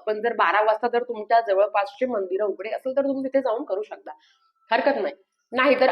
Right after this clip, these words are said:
आपल्याच घरात तुम्ही सेवा करू शकता. न-, नंतर ती जी तुळस आहे, ती तुम्ही निर्माल्यात टाकून देऊ शकता.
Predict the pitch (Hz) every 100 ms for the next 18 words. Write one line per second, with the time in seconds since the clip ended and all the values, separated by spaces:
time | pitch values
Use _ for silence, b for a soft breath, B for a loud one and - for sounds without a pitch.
0 | 196 196 214 214 233 285 247 190 185 196
1 | 208 214 175 214 - 180 - - _ _
2 | _ 226 247 240 226 240 240 277 277 262
3 | 262 262 247 202 202 180 262 _ _ -
4 | 226 233 247 233 185 175 175 214 - 185
5 | 170 175 160 156 143 -